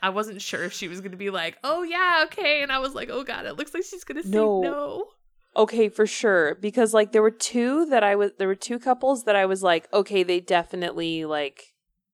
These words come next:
Speaker 2: are good." Like,
Speaker 1: Like,
Speaker 2: that was really
Speaker 1: mutual.
Speaker 2: cute.
Speaker 1: Like,
Speaker 2: And then
Speaker 1: mutual
Speaker 2: there was
Speaker 1: feelings.
Speaker 2: one that I was like, "I don't know if that girl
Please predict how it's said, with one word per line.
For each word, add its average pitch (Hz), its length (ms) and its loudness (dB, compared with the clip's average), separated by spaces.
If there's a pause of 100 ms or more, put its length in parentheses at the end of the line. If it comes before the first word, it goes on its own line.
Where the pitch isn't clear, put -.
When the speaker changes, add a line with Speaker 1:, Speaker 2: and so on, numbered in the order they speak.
(100)
Speaker 2:
are 175 120 4
good." 160 640 2
Like, 151 120 2
Speaker 1:
Like, 170 100 -2
Speaker 2:
that 160 180 6
was 226 180 0
really 160 200 0
Speaker 1:
mutual. 139 200 -2
Speaker 2:
cute. 151 440 -2 (200)
Speaker 1:
Like, 185 100 -10
Speaker 2:
And 196 120 -10
then 196 60 -4
Speaker 1:
mutual 196 220 2
Speaker 2:
there 202 120 2
was 190 160 4
Speaker 1:
feelings. 196 160 -16
Speaker 2:
one 175 400 2
that 160 140 0
I 156 40 0
was 165 160 -6
like, 160 300 -4 (180)
"I 165 200 -14
don't 311 260 -12
know 165 300 -10
if - 80 -20
that 156 240 -14
girl 151 560 -6